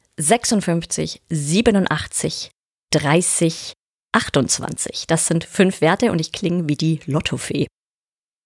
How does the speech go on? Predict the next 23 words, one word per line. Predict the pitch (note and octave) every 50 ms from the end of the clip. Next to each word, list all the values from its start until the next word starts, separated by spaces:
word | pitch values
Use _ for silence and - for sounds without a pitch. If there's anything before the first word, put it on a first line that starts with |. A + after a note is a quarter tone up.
| _ _
Wenn | - G3+ A3 A3+
wir | A3+ A#3 G#3+ G#3
diese | G#3 G3+ F3+ A3+ D4 F4+ F#4 D#4+
Werte | A3+ G3 F3+ F#3 - F#3
nach | F3 E3 E3
Größe | - - D3+ A3 D#4+ E4 - G#3 -
ordnen, | C#3+ C#3+ C3+ - D3+ F#3+ A#3+ B3+ -
lauten | E3+ D3 D3 C#3 D3 E3 F3+ F3
die | D#3 D3+
Daten | D3+ C#3+ C#3+ C#3+ - A3 B3 D4+ - _ _ _ _ _ _ _ _ _
dreiundzwanzig, | - - F3 A3 C#4 D4+ C#4+ C4 - G3+ G3+ G3 G3 F#3+ - - G3 G3 - - - - - - - _
achtundzwanzig, | - F3+ F#3+ - - E3+ E3 E3 - - D#3 D3+ D3 C#3+ - - D3 D3 - - - _ _ _ _
dreißig, | - D#3+ D#3 D#3+ F3 G3 - - - - F3+ F3+ - - - _ _ _ _
sechsundfünfzig, | - - D#3 - - - D3 C#3+ - D#3 C#3+ D3 - - - D#3 E3 - - _
Superzahl | - E3+ D#3 A3 A#3+ A3 F#3 - - D#3 C#3+ C#3 D3 - - _
siebenundachtzig. | - B2+ C#3 C#3 - B2+ D3+ D#3+ D#3 D3 - - - - - - - _ _
Nein, | - C3 A#2+
natürlich | - - - - -
kleiner | - - C3 - A#2
Scherz, | - - - - - -
also | - -
keine | - - F3 F3 F3
Superzahl, | E3 E3+ - D#3+ - - D#3+ C#3 C#3